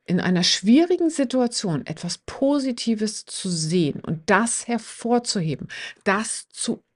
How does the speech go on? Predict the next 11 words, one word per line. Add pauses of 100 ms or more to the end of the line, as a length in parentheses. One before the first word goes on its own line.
(100)
äußern, (380)
kannst
du
die
negative
Energie
um
dich
herum
wirklich
verändern